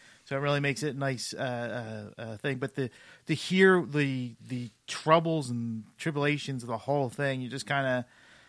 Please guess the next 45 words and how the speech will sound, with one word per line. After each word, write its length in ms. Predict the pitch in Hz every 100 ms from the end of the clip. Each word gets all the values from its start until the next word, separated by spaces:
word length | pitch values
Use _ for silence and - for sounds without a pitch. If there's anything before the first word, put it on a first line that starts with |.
| _ -
going, 300 | 127 120 113
"Wow, 380 | 139 156 151 135
like, 160 | 131
I 60 | 131
can't 320 | - 170 196
believe, 400 | 151 165 185 165
like, 200 | 143 131
how 260 | - 139 143
hard 280 | 120 139 127
this 220 | 127 -
is." 540 | 208 208 143 135 - - - _ -
And 160 | - 180
it 100 | 214
is. 220 | 247 151
I 60 | 170
mean, 180 | 175 180
like, 220 | 175 170 143
if 160 | -
you 100 | 247
go, 320 | 226 220 196 131
if 220 | 147 -
you 80 | 226
try 260 | 247 226
and 200 | 196 151
sue 260 | - 185 170
a 40 |
corporation 640 | - 156 147 147 151 139 139
for 160 | 117 139
any 240 | 151 139
reason, 640 | 131 135 131 120 113 110 - _ - - _
that's 220 | - 151 151
a 40 |
huge 360 | - 170 165 -
corporation. 640 | 151 135 143 151 131 123 -
It's 220 | 202 196
pretty 280 | - 190 160
hard 520 | 135 156 151 135 110
to, 360 | - 120 120 123 -
to 100 | 120
win 260 | 123 113
against 400 | 110 113 110 -
them. 200 | 104 87
It's 180 | 104 -
just 260 | 139 120 135
not, 380 | 123 120 117